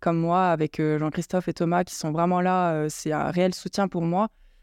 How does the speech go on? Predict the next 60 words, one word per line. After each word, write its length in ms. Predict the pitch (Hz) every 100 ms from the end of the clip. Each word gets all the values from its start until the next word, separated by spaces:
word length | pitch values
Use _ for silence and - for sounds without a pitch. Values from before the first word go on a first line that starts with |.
| -
Euh, 180 | 175 170
ne 120 | 175
serait-ce 300 | 175 208 190
que, 100 | -
euh, 300 | 202 190 165
pour 180 | 151 _ -
pouvoir, 280 | 175 175 180
euh, 400 | 160 160 156 151
vous 140 | 151 156
décharger 380 | 175 185 170 175
un 80 |
petit 160 | 175 170
peu, 200 | - 185 247 - _ -
<laughs> 640 | 233 - - - - -
les 180 | 214 202
appeler 300 | 202 190 196
et 220 | 208 190
leur 160 | 170 165
dire, « 120 | - 160
Merde, 300 | - 185 170
putain, 280 | - - 165
aujourd'hui, 380 | 156 160 165 190
j'ai, 240 | 170 156
j'ai 140 | 151 170
merdé. » 460 | 170 180 190 196 190
Ou, 200 | 170 165
euh, 260 | 160 160 - _ - _ _ -
et 80 |
pour 160 | 170 180
le 60 | 175
reste, 320 | 185 - 170
foncez, 340 | - 170 196
vous 140 | 185 180
posez 240 | 196 196
pas 120 | 185
de 60 | 180
questions, 480 | 175 - 190 196 196
il 40 |
y 40 |
a 60 | 160
toujours 240 | - 214
des 80 | 190
solutions, 540 | 180 175 165 - 185 185
quand 120 | 180
bien 140 | 175
même, 220 | 180 190
euh, 180 | 175 160
ça 180 | 160 180
crache, 400 | - 165 170 -
euh, 80 | 160
ça 160 | -
crache, 220 | 165 180 175
c'est 100 | 185
pas 140 | 165
grave, 220 | 170 185
au 60 | 175
moins 160 | 170 180
vous 140 | 165
aurez 140 | 160
testé. 320 | 156 160 -